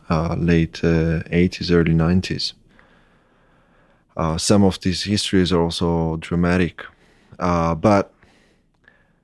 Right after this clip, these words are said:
I, I, I, I don't know. I just, I owe them respect, and I try to learn as much as I can. Um,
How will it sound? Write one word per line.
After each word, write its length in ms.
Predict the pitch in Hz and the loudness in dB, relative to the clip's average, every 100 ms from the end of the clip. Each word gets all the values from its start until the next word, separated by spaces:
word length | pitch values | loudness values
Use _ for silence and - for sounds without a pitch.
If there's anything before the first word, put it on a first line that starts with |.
| _ _ _ _ _ _ _ _ - | _ _ _ _ _ _ _ _ 0
I, 420 | 110 107 98 90 _ _ _ _ _ _ _ _ _ _ _ _ _ _ _ _ _ _ _ _ _ _ _ _ _ _ _ - | 2 4 2 -2 _ _ _ _ _ _ _ _ _ _ _ _ _ _ _ _ _ _ _ _ _ _ _ _ _ _ _ -2
I, 400 | 104 98 92 87 _ _ _ _ _ _ _ | 2 4 2 0 _ _ _ _ _ _ _
I, 60 | 104 | 0
I 240 | 104 101 | 2 4
don't 120 | 113 104 | 6 6
know. 120 | 98 | 6
I 120 | 98 | 4
just, 380 | 95 110 - - _ _ _ _ _ _ _ _ | 4 0 -2 -12 _ _ _ _ _ _ _ _
I 120 | 98 | 2
owe 140 | 101 104 | 4 6
them 220 | 101 92 | 6 4
respect, 560 | 90 - 92 76 - 73 | 2 0 -2 -2 -4 -8
and 520 | 82 82 82 78 73 | -6 -4 -6 -8 -10
I 120 | - | -8
try 220 | 85 - 85 | -6 -2 -2
to 140 | - | -2
learn 200 | 85 82 | -2 -2
as 160 | 80 - | -2 -4
much 220 | 80 - | -6 -6
as 80 | 82 | -6
I 80 | |
can. 400 | 80 - 82 73 - 90 | -6 -4 -4 -6 -10 -4
Um, 760 | 87 82 78 76 78 80 90 | -2 -2 -2 -4 -6 -8 -12